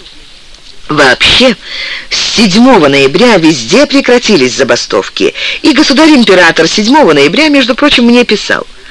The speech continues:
«Радуюсь, что бессмысленная железнодорожная стачка окончилась. Это большой нравственный успех правительства». Со своей стороны добавлю, что это был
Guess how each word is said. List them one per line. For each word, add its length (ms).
«Радуюсь, 720
что 240
бессмысленная 1000
железнодорожная 920
стачка 640
окончилась. 1000
Это 420
большой 580
нравственный 600
успех 520
правительства». 880
Со 160
своей 300
стороны 320
добавлю, 600
что 440
это 260
был 400